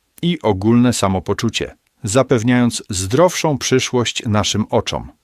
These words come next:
Pełnotłuste produkty mleczne mogą mieć znaczący wpływ na zdrowie oczu, głównie ze względu na wysoką zawartość tłuszczów nasyconych.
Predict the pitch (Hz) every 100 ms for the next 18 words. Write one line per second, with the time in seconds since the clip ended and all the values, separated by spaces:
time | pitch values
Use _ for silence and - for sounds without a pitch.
0 | _ _ - _ _ _ _ 104 104 104
1 | 95 120 123 - 101 98 92 117 - 107
2 | 87 82 - 120 156 123 98 110 120 120
3 | 123 120 - 104 107 117 - 160 156 147
4 | 123 - 104 110 117 - 107 98 92 101
5 | 95 95 95 123 107 - - - _ _
6 | _ - 98 110 160 190 175 160 104 98
7 | 95 104 120 117 120 110 90 78 85 -
8 | 147 151 156 147 113 98 82 95 104 -
9 | 92 - - 117 - 107 - 95 - 117
10 | - 98 73 -